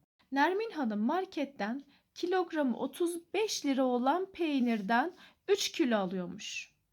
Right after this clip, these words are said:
Daha sonra kilogramı yirmi sekiz lira olan zeytinden de iki kilogram alıyor. Bu durumda Nermin Hanım kaç lira ödeme yapması gerekir? Önce çocuklar peynirlere ne kadar ödemiş onu bulalım. Bir peynir almış,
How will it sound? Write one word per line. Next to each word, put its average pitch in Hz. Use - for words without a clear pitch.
Daha 370
sonra 220
kilogramı 311
yirmi 247
sekiz 359
lira 254
olan 262
zeytinden 277
de 392
iki 339
kilogram 233
alıyor. 185
Bu 427
durumda 226
Nermin 277
Hanım 226
kaç 381
lira 262
ödeme 233
yapması 208
gerekir? 180
Önce 415
çocuklar 277
peynirlere 285
ne 262
kadar 208
ödemiş 214
onu 208
bulalım. 180
Bir 277
peynir 226
almış, 277